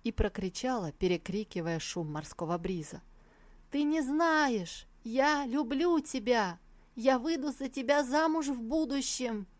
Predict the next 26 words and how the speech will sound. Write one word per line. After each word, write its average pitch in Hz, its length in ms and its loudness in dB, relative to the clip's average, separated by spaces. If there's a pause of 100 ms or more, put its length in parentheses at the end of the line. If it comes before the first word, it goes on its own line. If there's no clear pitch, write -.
(360)
Шэньчжихэн 196 880 0
на 185 140 -2
этот 185 240 -6
раз 202 240 -2
был 180 160 -2
так 196 260 -2
удивлён, 185 560 -4 (240)
что - 240 -2
посмотрел 226 640 -4
на 220 100 -4
Милань 208 480 -4 (300)
и 240 80 0
долгое 202 440 0
время 202 300 -2
ничего 156 380 -6
не 160 160 -4
говорил. 165 500 -4 (520)
Спустя - 460 -2
несколько 247 540 -2
дней 208 320 -4
в - 120 -12
полночь 233 600 -2
Шэньчжихэн 185 720 -4
и 180 80 -2
Милань 180 460 -2 (260)
благополучно 202 1000 0